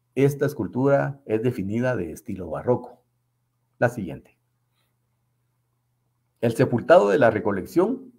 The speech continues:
salió en procesión por primera vez en mil ochocientos cincuenta y dos. Durante aproximadamente cien años, siempre se colocó dentro de una urna y vistió túnica tradicional. La imagen fue consagrada el tres de noviembre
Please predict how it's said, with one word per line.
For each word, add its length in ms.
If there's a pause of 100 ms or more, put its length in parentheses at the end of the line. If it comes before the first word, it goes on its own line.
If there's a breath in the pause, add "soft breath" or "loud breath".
(140)
salió 440
en 160
procesión 520
por 200
primera 380
vez 380
en 280
mil 340
ochocientos 800
cincuenta 520
y 80
dos. 360 (800)
Durante 420
aproximadamente 920
cien 280
años, 420 (320)
siempre 400
se 160
colocó 460
dentro 280
de 80
una 280
urna 500 (120)
y 140
vistió 420
túnica 420
tradicional. 720 (1200)
La 180
imagen 440
fue 160
consagrada 800
el 220
tres 260
de 120
noviembre 640